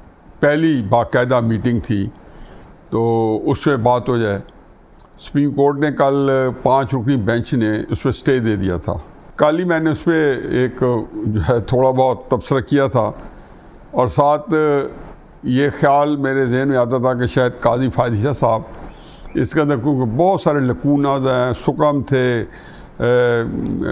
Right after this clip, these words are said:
आइनी, कानूनी, और जिस सुप्रीम कोर्ट ने अपनी अखलाकी साख को ज़मीन बोस करके और अपने आप को, अ,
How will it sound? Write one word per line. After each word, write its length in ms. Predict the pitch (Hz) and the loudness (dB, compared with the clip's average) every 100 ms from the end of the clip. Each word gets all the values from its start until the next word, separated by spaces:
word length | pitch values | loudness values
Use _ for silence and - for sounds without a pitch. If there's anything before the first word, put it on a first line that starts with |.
| - 160 | -4 0
आइनी, 560 | 139 139 147 151 143 127 | 2 2 2 4 2 2
कानूनी, 760 | 135 135 143 147 143 135 113 - - - - - - | 0 2 2 4 2 2 -2 -6 -16 -20 -20 -8 0
और 440 | 131 135 135 120 | 2 2 2 0
जिस 340 | 101 151 - | 0 0 0
सुप्रीम 800 | 165 147 139 127 120 - 135 139 | 0 2 2 0 -2 -2 0 0
कोर्ट 280 | 127 139 135 147 | 2 0 0 0
ने 240 | 139 117 - - - - | 0 -2 -6 -18 -20 -4
अपनी 560 | - 120 139 135 127 120 | -2 0 0 2 0 -2
अखलाकी 580 | 123 127 131 135 165 143 | -2 0 0 0 0 0
साख 360 | - 160 147 147 | 0 2 2 0
को 400 | - 143 120 98 - - - - - 107 | -2 -2 -2 -6 -14 -20 -20 -12 -6 -2
ज़मीन 400 | 113 143 156 95 | 0 2 0 2
बोस 280 | 147 160 - | 2 2 0
करके 580 | - 147 - 156 131 101 - - - - - - | 0 0 0 0 0 -2 -10 -20 -20 -20 -8 0
और 140 | 127 | 0
अपने 200 | 123 147 | 2 2
आप 200 | 139 143 | 4 2
को, 400 | 127 147 143 120 | 0 -2 0 -2
अ, 420 | - 127 123 117 | -2 -2 0 -2